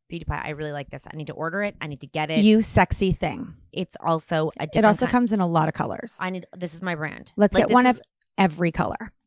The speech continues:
Speaker 1: This is what I like. I also like that other thing, the Luxe Lip Shine. I like the
Speaker 2: Mm-hmm.
Speaker 1: Luxe Lip Shine. I don't know
Speaker 2: Mm.
Speaker 1: what it is. I like it though.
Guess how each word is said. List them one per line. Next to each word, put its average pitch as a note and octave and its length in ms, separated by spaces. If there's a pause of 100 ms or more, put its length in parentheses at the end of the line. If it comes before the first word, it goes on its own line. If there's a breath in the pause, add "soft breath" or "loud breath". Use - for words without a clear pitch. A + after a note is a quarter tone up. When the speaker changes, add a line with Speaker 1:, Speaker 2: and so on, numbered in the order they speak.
(240)
Speaker 1:
This E3+ 140
is F#3 80
what G3 100
I F#3 60
like. D#3+ 240
I F3 80
also F#3+ 180
like G3+ 140
that G3 120
other E3+ 240
thing, D#3+ 180
the D3+ 80
Luxe D#3 480
Lip D#3+ 160
Shine. - 400
I F3+ 60
like G3 160
the F#3 60
Speaker 2:
Mm-hmm. F3 80
Speaker 1:
Luxe D#3 200
Lip D#3 120
Shine. - 340
I E3+ 80
don't F#3 100
know E3+ 80
Speaker 2:
Mm. - 20
Speaker 1:
what D#3+ 120
it E3+ 100
is. A3 240 (100)
I - 80
like D#3 220
it D3+ 80
though. - 160